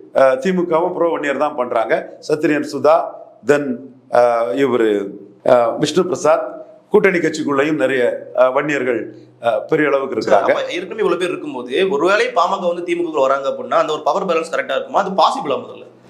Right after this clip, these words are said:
Speaker 1: திமுக பெரிய அளவுக்கு பாமக விரும்பல.
Speaker 2: விரும்பல. ஆ.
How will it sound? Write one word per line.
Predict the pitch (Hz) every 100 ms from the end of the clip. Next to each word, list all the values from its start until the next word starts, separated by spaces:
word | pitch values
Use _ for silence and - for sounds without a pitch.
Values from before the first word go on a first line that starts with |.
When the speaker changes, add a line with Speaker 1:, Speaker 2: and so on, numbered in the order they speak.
| _ _ _ -
Speaker 1:
திமுக | 208 208 208 208 220 220
பெரிய | 196 214
அளவுக்கு | 190 190 190
பாமக | 196 180 180 180 175
விரும்பல. | 175 170 165 135 107 - -
Speaker 2:
விரும்பல. | 170 190 147 104 98
ஆ. | 120 104